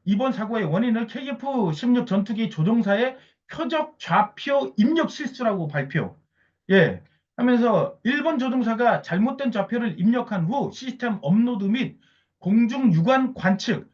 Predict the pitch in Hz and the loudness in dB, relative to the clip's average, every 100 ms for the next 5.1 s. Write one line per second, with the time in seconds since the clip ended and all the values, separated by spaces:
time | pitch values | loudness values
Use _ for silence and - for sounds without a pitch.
0 | - 196 247 262 185 208 214 185 185 196 | -2 0 0 -2 0 2 2 0 -2 -4
1 | - 160 220 247 247 240 285 285 180 139 | -4 2 4 4 2 0 -6 -6 -6 -2
2 | 196 185 262 262 269 269 175 170 185 170 | 0 2 2 0 -2 -6 -4 -4 -4 -2
3 | 147 123 147 220 _ _ _ _ _ _ | -2 -2 -4 -4 _ _ _ _ _ _
4 | _ _ _ - 226 240 285 285 220 113 | _ _ _ 2 2 2 0 0 0 -4